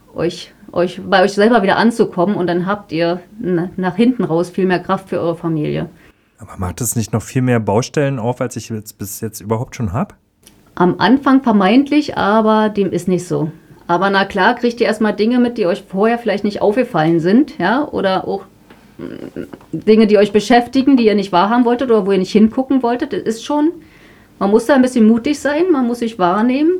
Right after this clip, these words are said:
Speaker 1: und man muss auch erstmal auch durch Gefühle durch, die man ja vorher vielleicht auch verdrängt und ver-, also unterdrückt hat. Das ist nicht nur schön, bei Weitem nicht nur schön,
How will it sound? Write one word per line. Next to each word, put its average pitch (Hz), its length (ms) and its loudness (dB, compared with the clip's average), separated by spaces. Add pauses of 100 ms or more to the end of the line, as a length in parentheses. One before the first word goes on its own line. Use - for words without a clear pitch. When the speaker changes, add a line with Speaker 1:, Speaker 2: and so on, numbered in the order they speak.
(140)
Speaker 1:
und 226 300 0
man 214 200 -2
muss 202 260 -4
auch 247 220 -4 (800)
erstmal 208 540 0
auch 233 200 2
durch 233 240 -4
Gefühle 254 400 2
durch, 269 260 0
die 254 80 -6
man 254 140 2
ja 247 140 -2
vorher 240 260 0
vielleicht 240 280 -4
auch 233 80 -6
verdrängt 240 400 -2
und 226 160 -2 (220)
ver-, - 280 -6
also 208 320 -2
unterdrückt 226 640 -2
hat. 151 160 -4
Das 151 100 -6
ist - 400 -10
nicht 240 260 0
nur 330 160 6
schön, 269 320 2 (260)
bei 220 140 0
Weitem 220 320 2
nicht 175 160 -2
nur 202 140 -4
schön, 233 300 0